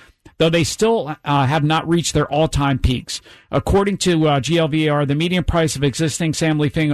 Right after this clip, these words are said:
uh, single-family homes sold in Southern Nevada peaked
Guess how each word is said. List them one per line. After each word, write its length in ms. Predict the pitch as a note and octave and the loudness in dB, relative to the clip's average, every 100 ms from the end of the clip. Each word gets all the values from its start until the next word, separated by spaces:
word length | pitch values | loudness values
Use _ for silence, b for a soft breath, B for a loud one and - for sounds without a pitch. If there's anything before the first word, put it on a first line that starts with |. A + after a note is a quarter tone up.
| - | -2
uh, 160 | A#2 | -4
single-family 720 | - E3 E3 E3+ - D#3 D3 B2+ | -2 0 2 2 0 0 2 2
homes 260 | D3 C#3 | 2 0
sold 220 | - D#3 D3 | 0 0 2
in 200 | C#3 A#2+ - | 0 -2 -6
Southern 360 | - D#3+ E3 | -2 0 0
Nevada 280 | D3 D3 C#3 | 2 2 0
peaked 460 | - A#3 A3 - | 0 0 -2 -6